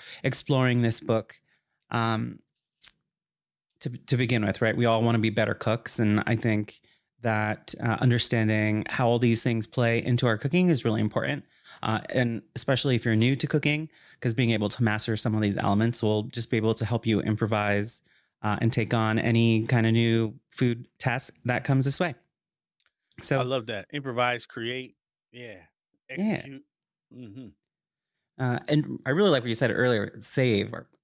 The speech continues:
Speaker 1: or kinda help balance things too. Like if you d-, take something a little over the edge, being able to, to know how to balance that out at the end, I think is really helpful, um,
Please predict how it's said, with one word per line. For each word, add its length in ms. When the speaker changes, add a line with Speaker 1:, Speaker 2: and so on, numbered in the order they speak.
Speaker 1:
or 100
kinda 300
help 260
balance 460
things 340
too. 300
Like 280
if 160
you 40
d-, 280
take 160
something 260
a 60
little 180
over 260
the 160
edge, 340
being 340
able 260
to, 320
to 140
know 200
how 200
to 80
balance 400
that 140
out 260
at 100
the 100
end, 280
I 80
think 200
is 160
really 160
helpful, 580
um, 500